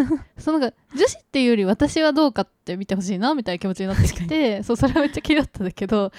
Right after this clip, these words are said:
Speaker 2: 多分口癖だと思うんだけどね、ただの。
Speaker 1: いや、侮れないね、
Speaker 2: とか。
Speaker 1: 口癖とかは結構。
Speaker 2: うん、だから、自分がそう思うのと同じように、
Speaker 1: うん。
Speaker 2: 相手もそうなってることってあるんだろうなとは思う。
Speaker 1: うんうんうんうんうん。
Speaker 2: 「この口癖気になるな」とか。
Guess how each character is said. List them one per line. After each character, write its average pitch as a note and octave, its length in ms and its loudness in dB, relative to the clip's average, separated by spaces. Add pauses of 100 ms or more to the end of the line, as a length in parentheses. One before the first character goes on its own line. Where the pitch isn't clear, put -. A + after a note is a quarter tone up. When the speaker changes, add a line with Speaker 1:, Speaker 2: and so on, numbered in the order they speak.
(180)
Speaker 2:
多 F#4 80 2
分 E4 60 2
口 - 200 0
癖 G#4 180 6
だ G4+ 120 4
と G#3+ 100 2
思 A3 80 2
う A3+ 60 2
ん - 20 2
だ F#3 80 -2
け E3+ 120 -8
ど E3+ 100 -8
ね、 G3+ 240 -6
た A3 140 0
だ E3+ 100 -2
の。 - 180 -12 (420)
Speaker 1:
い A3 40 -10
や、 F3+ 120 -2
侮 C4 160 4 (160)
れ F#4 120 4
な G#3+ 100 4
い D#3 80 2
ね、 D#3 80 -2
Speaker 2:
と D#3 60 -10
か。 - 40 -20
Speaker 1:
口 F3+ 160 -2
癖 E3+ 200 -4
と E3 100 -8
か D3+ 140 -10
は C#3 100 -6
結 D#3+ 220 -8
構。 - 240 -12 (480)
Speaker 2:
う A#3 40 2
ん、 A#3 100 6
だ D4+ 120 4
か C4+ 120 4
ら、 A#3+ 560 2
自 A#3 160 0
分 F4+ 180 2
が F#4 80 2
そ F4+ 220 2
う - 20 2
思 F4 180 2
う A3 260 0
の G3+ 120 -2
と F#3 160 -2
同 G#3+ 120 6
じ A#3+ 120 0
よ D4 140 0
う B3+ 40 -2
に、 G3 360 0
Speaker 1:
う - 20 0
ん。 E3+ 180 -4
Speaker 2:
相 D4+ 220 0
手 F4+ 120 0
も B3+ 380 0
そ A3+ 200 -2
う A3+ 40 2
な B3 120 4
っ - 60 -6
て - 80 -10
る - 80 -10
こ F3+ 120 -6
と F3+ 80 -6
っ - 20 -18
て - 180 -12
あ F3+ 60 -2
る F#3+ 100 -4
ん F3+ 60 -6
だ F3 80 -8
ろ - 80 -10
う F#3+ 80 0
な F3+ 160 2
と F3 140 2
は D#3+ 80 0
思 E3 100 -4
う。 F3 60 -4
Speaker 1:
う - 20 -2
ん D#3+ 40 -4
う - 20 -6
ん - 20 -8
う D3+ 40 -8
ん - 20 -6
う - 20 -6
ん D#3 320 -4
う D3 40 -6
ん。 - 40 -10
Speaker 2:
「こ F3+ 100 -8
の G3 120 -4
口 - 200 -10
癖 G3 220 -6
気 - 100 -12
に F#3+ 120 -6
な F3+ 100 -6
る D#3+ 100 -12
な」 - 200 -16
と - 80 -20
か。 - 180 -18